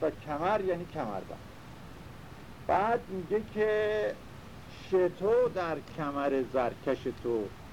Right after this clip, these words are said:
کمر یعنی کمربند آراسته و زرکش، که نشون می‌ده که باید طرف خطابم مرد جاسنگینی باشه یا کسی باشه. به هر حال امید در کمر زرکشت چگونه نبندم.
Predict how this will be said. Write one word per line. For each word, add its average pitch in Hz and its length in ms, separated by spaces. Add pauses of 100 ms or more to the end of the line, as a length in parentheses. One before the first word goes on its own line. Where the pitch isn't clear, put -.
(320)
کمر 147 320
یعنی 135 300
کمربند 120 600
آراسته 107 640
و 101 180
زرکش، 110 420 (480)
که 139 60
نشون 135 360
می‌ده 156 260
که 143 260 (480)
باید 135 260 (600)
طرف 120 220 (180)
خطابم 135 460
مرد 123 440 (180)
جاسنگینی 117 680
باشه 117 320 (140)
یا 95 180 (360)
کسی 113 240
باشه. 92 260
به 98 60
هر 92 160 (100)
حال 151 320 (600)
امید 214 440 (160)
در 185 180
کمر 165 480 (260)
زرکشت 196 760
چگونه 160 540
نبندم. 113 500